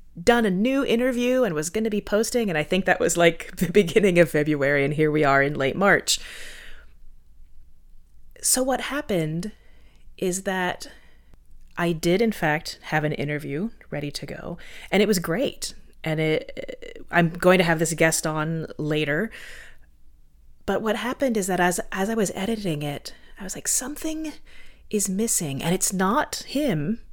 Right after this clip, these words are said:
He's wonderful. All of his answers are great, and you would have found them very interesting, dear listener. But there was still something missing, and I found myself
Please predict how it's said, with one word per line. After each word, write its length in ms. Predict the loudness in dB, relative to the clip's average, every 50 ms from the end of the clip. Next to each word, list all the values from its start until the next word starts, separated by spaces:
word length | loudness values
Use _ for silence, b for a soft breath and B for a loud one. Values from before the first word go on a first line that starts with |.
| b b b b b b b b b b
He's 320 | -2 2 2 2 2 2
wonderful. 540 | 0 -2 2 2 4 2 4 6 6 6 6
All 260 | 6 4 4 4 4
of 60 | 4 4
his 120 | 2 0
answers 380 | 2 0 0 0 0 0 0 2
are 80 | 0
great, 720 | 0 -2 -4 -8 -8 -4 -2 0 0 0 0 -2 -4 -6 -8 -6
and 440 | -6 -4 -4 -2 -2 -4 -4 -6 -8 -6
you 180 | -4 -4 0
would 120 | 2 2 2
have 80 | 4
found 240 | 4 6 6 8 8
them 120 | 6 4 6
very 280 | 6 6 8 8 8
interesting, 500 | 6 6 4 2 2 2 4 4 4 4
dear 180 | 4 4 4 4
listener. 440 | 4 2 2 2 2 2 0 0 B B B B B B B B B B B B -18 -20 -20 -20 -20 -18 -18 -18 -18 -18 -20 -20 -20 -20 -20 -18 -18 -16 -14 -14 -14 -14 -14 -14 -16 -16 -18 -20 -20 -20 -12 -8
But 160 | -8 -4 -2
there 100 | 0 0
was 140 | 2 2 2
still 320 | 2 2 2 4 4 4 4
something 500 | 2 0 0 0 0 0 -2 -2 0 0
missing, 580 | 0 0 0 0 -2 -2 -4 -6 -8 -10 -12 -16 -20 -12 -6
and 160 | -2 -2 0
I 80 | 0 -2
found 320 | -2 -2 -2 -2 0 0
myself 640 | 0 0 -2 -2 -2 -2 -2 -4 -6 -8 -10 -12